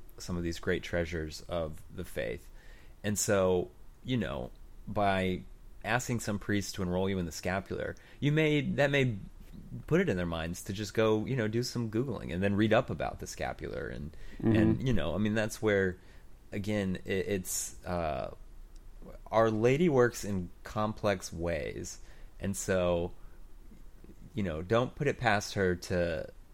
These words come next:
Speaker 1: to be working on that priest through you asking for the scapular, you know?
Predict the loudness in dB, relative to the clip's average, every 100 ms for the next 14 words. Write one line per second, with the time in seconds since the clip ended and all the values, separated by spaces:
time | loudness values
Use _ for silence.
0 | -18 -16 -16 -12 -4 0 2 4 2 2
1 | 0 0 0 0 2 2 0 0 2 2
2 | 4 4 4 2 0 -2 -4 -4 -4 -2
3 | -2 -4 -6 -8 -6 -6 -4 0 -2